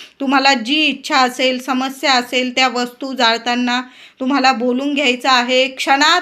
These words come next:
तुमच्या घराला, तुम्हाला लागलेली नजरबाधा निघून जाईल असा खूप सुंदर उपाय आहे. इडा, पिढा, कर्जमुक्ती,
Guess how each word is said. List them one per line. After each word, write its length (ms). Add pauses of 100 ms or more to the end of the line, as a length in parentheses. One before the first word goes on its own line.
(120)
तुमच्या 380
घराला, 560
तुम्हाला 480
लागलेली 540
नजरबाधा 800 (520)
निघून 460
जाईल 320
असा 340 (100)
खूप 400
सुंदर 360
उपाय 320
आहे. 380
इडा, 520
पिढा, 500
कर्जमुक्ती, 1000